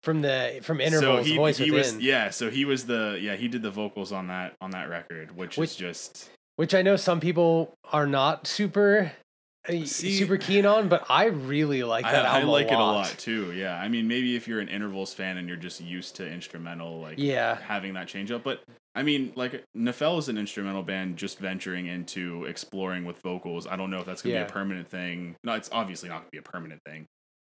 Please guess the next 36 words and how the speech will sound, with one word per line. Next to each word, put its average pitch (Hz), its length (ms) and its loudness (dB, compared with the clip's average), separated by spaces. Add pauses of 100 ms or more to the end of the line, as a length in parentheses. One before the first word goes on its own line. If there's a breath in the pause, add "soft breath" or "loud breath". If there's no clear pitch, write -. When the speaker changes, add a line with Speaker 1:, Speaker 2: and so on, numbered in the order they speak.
(340)
Speaker 1:
I 135 120 2
Speaker 2:
Or 147 60 4
Speaker 1:
don't 151 100 8
Speaker 2:
is 151 60 6
Speaker 1:
know, 135 40 4
I - 40 2
Speaker 2:
it? - 40 0
Speaker 1:
mean 139 80 2
Speaker 2:
I 147 100 6
don't 165 160 4
know. 180 220 6
That's 127 180 2
what 147 140 8
I'm 156 60 10
saying. 185 180 6
Speaker 1:
<laughs> 151 60 0
Speaker 2:
So, 147 100 6
like, 135 160 2
if 127 220 0
that 151 160 6
happens, 151 340 2
I'm, 131 260 -2
I'm 147 200 0
intrigued. 139 540 0
I 110 100 0
thought 131 200 0
it 98 120 -4
worked 107 300 -4
really 104 220 -2
well. 87 520 -2 (100)
Um, 90 400 -6
it 98 100 -8
didn't 123 180 -2
really 113 200 -4
take - 380 -8
from 101 680 -4